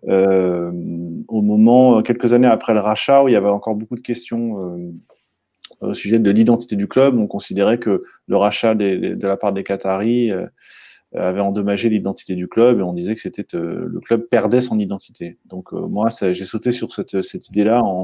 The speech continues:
en bon philosophe pour me demander ce que c'était que l'identité d'un club précisément, et en particulier celle, celle du Paris Saint-Germain. Ce qui a donné lieu à un bouquin qui a ensuite permis de, d'alimenter un peu la réflexion du club sur la question de, de l'identité de ce club-là. Qu'est-ce qui est propre à ce club-là ?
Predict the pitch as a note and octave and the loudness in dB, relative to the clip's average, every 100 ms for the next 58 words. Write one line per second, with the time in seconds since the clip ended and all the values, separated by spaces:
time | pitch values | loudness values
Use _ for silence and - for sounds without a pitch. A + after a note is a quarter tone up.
0 | F2+ F2 F#2 G2+ - F#2+ G2+ C3+ C3+ G2 | -6 -8 -8 -8 -4 0 2 0 -2 -4
1 | G2 F#2+ G#2 B2+ A2+ - - C3+ - G2 | -2 0 0 0 -2 -4 -2 -4 -4 -6
2 | G2+ - F#2+ G2 - F#2 - - - F#2+ | -6 -6 -6 -6 -4 -6 -8 -18 -14 -4
3 | G2+ B2 C3 - - - G2+ G2 G2 - | 2 2 0 -10 -20 -8 -2 0 0 -2
4 | A#2+ C3 B2+ G2+ G#2 - A2 G#2+ - G2+ | -2 0 0 0 0 -2 -4 -4 -2 -2
5 | - G2 F#2+ E2+ D#2+ - - F#2 F#2+ G2 | -2 -4 -4 -8 -10 -8 -4 0 0 2
6 | G#2 F#2 F#2+ A2 D3 D#3 C#3 G2+ - A2+ | 2 0 -2 -2 0 0 0 -4 -2 -2
7 | G2 G2+ A#2 G2+ - _ - - _ A2 | 2 4 4 4 0 _ -20 -20 _ 2
8 | G#2+ A2 A2+ A#2 C#3+ A#2 B2 G#2 G2 A2 | 4 6 4 4 4 4 4 2 0 -4
9 | - G#2 G2 - C3 C3 - G#2 F#2 F#2+ | -6 -8 -6 -2 -2 -2 -6 -4 -6 -8
10 | - A2+ G2+ F2+ F2 - - - - - | -10 -6 -2 -2 -2 -12 -20 -20 -20 -4
11 | F#2 G3+ G#2+ - G#2+ - G2+ - F#2 G2+ | -2 2 0 -2 -6 -4 -6 -2 0 4
12 | B2 F3+ - _ - - _ _ - A#2 | 2 2 -6 _ -20 -20 _ _ 0 0
13 | - A#2 A#2 C3 B2+ G#2+ - - G2 G2 | 2 0 2 0 0 -2 -4 -2 0 0
14 | B2+ F3 | 0 -4